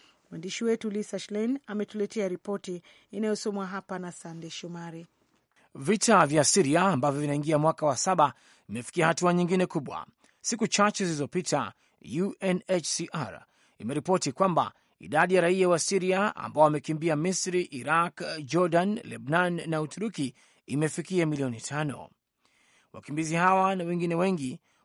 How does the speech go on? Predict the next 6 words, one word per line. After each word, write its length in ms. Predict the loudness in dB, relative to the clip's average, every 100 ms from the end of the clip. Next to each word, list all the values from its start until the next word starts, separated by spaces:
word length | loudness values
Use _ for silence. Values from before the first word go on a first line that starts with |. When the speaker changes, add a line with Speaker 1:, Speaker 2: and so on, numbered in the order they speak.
| -16
Speaker 2:
wamefanya 380 | -14 -4 -2 -2
safari 400 | -4 0 0 2
za 120 | -2
hatari 520 | -4 -2 -4 -4 -8
kwenda 300 | -10 -8 -8
Ulaya 420 | 0 2 4 0